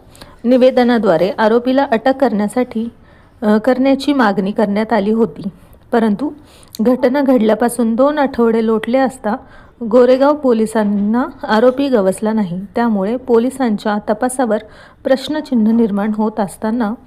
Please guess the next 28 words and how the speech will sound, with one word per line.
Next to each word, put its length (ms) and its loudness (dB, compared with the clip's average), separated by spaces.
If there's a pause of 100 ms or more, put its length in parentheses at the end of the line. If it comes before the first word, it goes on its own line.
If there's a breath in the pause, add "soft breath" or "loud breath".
(360 loud breath)
पोलिसांचा 560 2 (100)
तपास 340 -2
मंदावला 540 0
तर 200 -2
नाही, 380 -2 (100)
असा 200 -2
प्रश्न 340 -4
उपस्थित, 480 -6 (160)
आता 200 0
उपस्थित 500 -2
केला 220 -2
जात 240 -4
आहे. 220 -8 (880 loud breath)
तर 180 2 (160)
दुसरीकडे 560 2
दिव्यांग 380 0
कल्याणकारी 600 0
संघटनेकडून 840 0 (460 loud breath)
पोलिसांच्या 720 0
तक्रार, 320 0 (480 loud breath)
तपास 300 2
कार्यावर 500 2
नाराजी 460 0
व्यक्त 360 -6
केली 220 0
असल्याने 460 0 (480 soft breath)
आता 260 0
पीडितेला 640 0